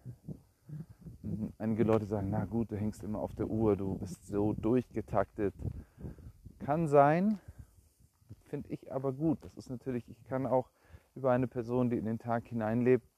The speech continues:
da habe ich auch eine Meinung. Das kann ich mal gut finden, aber kann auch nicht fünf, sechs, sieben Tage die Woche sein oder fünfundzwanzig Tage im Monat. Leute, die sagen, sie sind immer beschäftigt, hm, kann ich nicht richtig mit viel anfangen. Das finde ich so ganz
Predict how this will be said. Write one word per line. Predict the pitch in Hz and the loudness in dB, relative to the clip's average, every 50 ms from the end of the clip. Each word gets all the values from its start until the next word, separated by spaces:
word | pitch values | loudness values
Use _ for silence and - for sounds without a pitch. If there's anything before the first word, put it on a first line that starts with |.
| _ | _
da | - 120 | -12 -8
habe | 113 123 120 | -8 -8 -10
ich | 123 - - - _ _ - | -10 -16 -18 -20 _ _ -6
auch | 101 117 139 - - - | -2 -2 -2 -2 -4 -8
eine | - 110 120 123 117 | -4 -2 -2 0 2
Meinung. | 117 117 120 135 151 143 123 104 107 104 | 4 6 8 8 8 6 4 2 0 -2
Das | 98 101 - | -4 -8 -8
kann | - - 117 117 | -6 -4 -4 -4
ich | 117 - | -4 -4
mal | - 110 104 | -6 -8 -8
gut | - - 127 123 - | -6 -6 -8 -10 -8
finden, | - 123 123 101 - - 101 | -6 -6 -6 -6 -6 -6 -6
aber | 80 95 104 113 110 107 - - _ _ _ - - - - - - | -4 -2 0 0 0 -2 -4 -10 _ _ _ -20 -20 -20 -20 -20 -12
kann | - - 135 120 | -6 -4 -2 0
auch | 107 117 - | 0 -2 -2
nicht | 123 120 117 - - | -2 -4 -4 -4 -6
fünf, | - 123 117 - | -6 -6 -6 -2
sechs, | - 127 113 - - | -2 -2 -2 -2 -6
sieben | - 117 117 117 107 | -8 -4 -4 -4 -4
Tage | - 113 110 110 113 107 117 113 113 113 110 107 - - - - | -2 0 0 2 2 4 4 6 6 6 6 4 0 -8 -14 -12
die | 117 110 | -8 -2
Woche | 117 131 127 - 131 117 | 0 0 0 2 0 -2
sein | 101 101 107 104 101 104 104 | 0 0 0 0 0 0 0
oder | - 95 101 107 104 107 | -2 0 4 4 4 4
fünfundzwanzig | - - - 120 117 107 101 - 113 107 101 - 104 - | 2 0 -6 -6 -6 -6 -6 -6 -6 -6 -6 -8 -10 -6
Tage | - 104 98 104 101 | -2 0 2 2 2
im | 98 104 101 110 | 2 2 2 4
Monat. | 117 123 135 127 110 101 95 - - _ _ _ _ _ _ _ - - - - _ _ - - - _ - - - _ _ - - _ _ _ - | 4 4 4 4 2 2 0 -2 -6 _ _ _ _ _ _ _ -20 -20 -20 -20 _ _ -20 -20 -20 _ -20 -20 -20 _ _ -20 -20 _ _ _ 0
Leute, | - 143 147 151 - - 131 | 4 8 8 8 6 4 0
die | 139 127 | 0 4
sagen, | 117 139 131 139 139 131 | 8 8 8 8 8 6
sie | 120 123 | 4 2
sind | 113 120 127 101 | 0 0 0 2
immer | 123 131 127 | 4 4 4
beschäftigt, | 110 113 - - 143 151 151 - - - 123 117 104 - - - - - - - - | 4 2 0 2 4 4 4 2 -2 0 0 0 0 0 -8 -20 -18 -18 -18 -12 -6
hm, | - 147 156 160 156 151 139 120 - - _ _ _ - _ | -2 0 2 2 2 2 0 0 -4 -8 _ _ _ -20 _
kann | - - 143 | -6 -4 -2
ich | 143 135 - | -2 -2 -2
nicht | 151 139 - - - | -6 -8 -8 -10 -10
richtig | - 139 123 _ - 135 - | -8 -8 -8 _ -14 -14 -12
mit | - 117 - _ | -12 -12 -12 _
viel | - - 127 76 | -6 -4 -2 0
anfangen. | 87 143 - - - 113 107 | 0 0 0 -2 -2 -4 -4
Das | 110 107 | -4 -4
finde | - - 131 123 | -4 -4 -4 -4
ich | 117 | -4
so | - - 110 | -4 -6 -2
ganz | 120 123 123 - - | -2 -2 -2 -2 -6